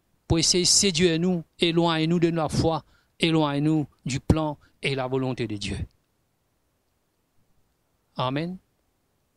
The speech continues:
Grand matin, je suis content pour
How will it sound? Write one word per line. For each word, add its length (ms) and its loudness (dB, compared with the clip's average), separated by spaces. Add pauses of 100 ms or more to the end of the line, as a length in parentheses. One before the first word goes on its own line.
(760)
Grand 120 -4
matin, 440 -2 (1800)
je 40 -4
suis 60 -2
content 420 -2
pour 480 0